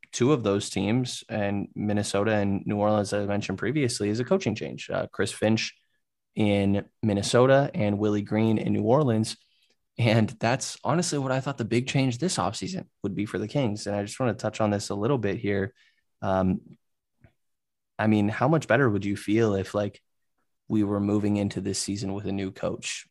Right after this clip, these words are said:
And on the other side of it, like, is it possible that there's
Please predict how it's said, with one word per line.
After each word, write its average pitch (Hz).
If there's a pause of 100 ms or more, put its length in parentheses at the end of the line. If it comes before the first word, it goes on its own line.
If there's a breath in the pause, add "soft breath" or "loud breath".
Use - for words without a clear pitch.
(120)
And 101 (320)
on 104
the 98
other 139
side 101
of 98
it, 98
like, 98 (720)
is 101
it 98
possible 110
that 104
there's 104